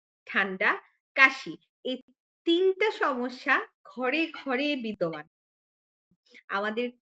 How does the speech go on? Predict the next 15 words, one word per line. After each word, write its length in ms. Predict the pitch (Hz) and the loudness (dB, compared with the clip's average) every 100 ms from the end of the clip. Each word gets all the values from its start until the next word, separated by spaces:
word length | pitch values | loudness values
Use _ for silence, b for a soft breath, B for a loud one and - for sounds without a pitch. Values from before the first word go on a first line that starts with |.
| _ | _
এই 220 | 254 330 | 0 0
সমস্যা 500 | 330 311 254 262 277 | 0 -4 -4 -4 -6
সমাধানের 560 | 269 254 247 269 254 247 | -4 -4 -4 -4 -4 -4
উপায়সমূহ 680 | 220 247 294 - 285 269 262 | -2 -2 -2 -4 -4 -2 -4
নিয়ে 240 | 226 202 | -4 -4
এবং 260 | 226 233 240 | -6 -6 -6
এই 120 | 240 | -6
বিষয়ে 340 | 233 254 277 247 | -8 -8 -6 -4
জানানোর 560 | 214 180 185 220 277 | -2 -4 -4 -4 -4
জন্য 280 | 269 214 254 B B B | -2 -2 -4 B B B
আমাদের 580 | - 214 233 240 269 277 | -4 -2 -2 0 0 0
মাঝে 460 | 240 226 226 262 233 | -2 -2 -2 -2 0
আজকে 340 | 196 - 262 | -2 -4 -2
উপস্থিত 580 | 196 - 208 _ 254 233 | -2 -4 -12 _ -12 -8
আছেন 300 | 175 _ | -10 _